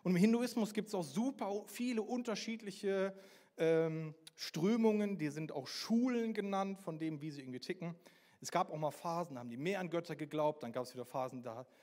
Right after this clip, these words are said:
Gott nicht so eine super große Rolle gespielt. Es gibt unterschiedliche Sachen. Und alles beruht auf Texten, die Menschen geschrieben haben, ohne dass sie irgendwie den Anspruch hätten, dass es irgendwie Gott da rein, reingewirkt hätte. Sondern sie erklären sich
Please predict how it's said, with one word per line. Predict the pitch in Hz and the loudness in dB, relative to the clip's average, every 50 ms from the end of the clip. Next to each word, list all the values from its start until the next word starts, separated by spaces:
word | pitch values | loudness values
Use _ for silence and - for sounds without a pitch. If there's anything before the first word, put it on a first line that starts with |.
| _ _ - | _ _ -6
Gott | 139 - - | -6 -6 -6
nicht | 131 - - | -12 -14 -10
so | 131 | -8
eine | 127 127 127 - - | -8 -8 -8 -8 -6
super | 156 180 175 175 175 - 170 | -4 -4 -4 -4 -2 -4 -2
große | 151 - 160 160 156 - | 0 2 0 0 2 0
Rolle | 151 147 151 151 151 | 0 0 2 0 0
gespielt. | 147 143 - - - 151 147 143 | -2 -4 -8 -6 -4 -2 -2 -2
Es | 147 - - | -4 -6 -14
gibt | - 147 - - - | -16 -16 -12 -2 2
unterschiedliche | 208 214 220 214 202 - - 185 170 170 - - | 2 2 4 2 -2 -4 -4 -8 -8 -10 -12 -14
Sachen. | - - - - - - 110 107 - - - - - - - - - - - _ _ _ _ _ _ _ _ _ _ _ - | -8 -2 -2 -2 -2 -4 -10 -14 -14 -14 -18 -20 -20 -20 -20 -20 -20 -20 -20 _ _ _ _ _ _ _ _ _ _ _ -4
Und | - 160 165 | -2 2 4
alles | 185 220 233 214 - | 4 4 4 2 0
beruht | 185 180 185 196 208 214 208 | -2 0 0 2 2 2 0
auf | 156 151 - | -2 -2 0
Texten, | - 196 196 196 - - - 180 180 180 175 160 | 0 0 0 0 -2 -8 -4 -4 -4 -4 -4 -4
die | 151 156 160 151 147 | -4 -2 -2 0 0
Menschen | 147 165 185 - 190 165 | 0 0 0 -2 -4 -6
geschrieben | 156 143 - - 196 185 160 131 | -6 -6 -6 -6 -6 -6 -6 -6
haben, | 131 135 135 143 - - | -4 -2 -2 -2 -2 0
ohne | 233 254 269 254 226 | 2 2 2 4 2
dass | 220 208 - | 0 -2 -4
sie | 214 | -6
irgendwie | 208 202 190 170 | -6 -4 -4 -4
den | 165 175 180 | -4 -4 -2
Anspruch | 190 233 220 - 196 156 160 | -2 -2 -2 -4 -6 -6 -4
hätten, | 165 165 - 160 | -4 -4 -4 -4
dass | 160 160 156 | -4 -4 -4
es | 175 156 - - | -8 -12 -12 -8
irgendwie | 202 208 214 196 180 180 165 | -4 -4 -4 -4 -4 -6 -4
Gott | - 180 196 202 - | 0 0 0 0 0
da | 185 165 | -2 0
rein, | 165 165 170 175 165 | 0 -2 -2 -4 -2
reingewirkt | 151 165 180 180 175 156 127 117 113 - - | -2 -2 0 0 -2 -2 -2 -4 -6 -6 -10
hätte. | - - - - - _ _ _ _ _ _ _ _ _ _ _ | -16 -16 -18 -20 -20 _ _ _ _ _ _ _ _ _ _ _
Sondern | - 156 156 160 151 | -8 -6 -6 -4 -2
sie | 147 | -4
erklären | 151 151 151 - 165 175 180 185 180 165 | -4 -4 -4 -4 -2 -2 -2 -2 -2 -4
sich | 156 151 147 - - | -6 -8 -8 -10 -18